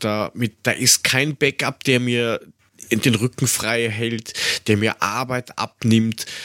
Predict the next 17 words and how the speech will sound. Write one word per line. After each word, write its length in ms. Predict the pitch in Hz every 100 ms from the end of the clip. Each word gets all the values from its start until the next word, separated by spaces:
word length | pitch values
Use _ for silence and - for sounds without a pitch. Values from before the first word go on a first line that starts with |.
| - -
viele 340 | - 131 139
leere 560 | 127 110 123 131 135 113
Wege, 380 | 123 139 139
die 160 | 123 123
er 100 | 120
gemacht 500 | 110 104 104 - -
hat, 360 | 113 104 - -
ähm, 400 | 67 98 104 107 -
also 180 | - 113
einfach 260 | 104 127
so 100 | 135
Spielintelligenz. 1300 | - - - 156 175 135 110 98 98 98 87 - - -
Das 240 | 107 -
hast, 220 | 120 120
hast 180 | 131 -
du 60 | 143
gemerkt, 500 | 143 139 - -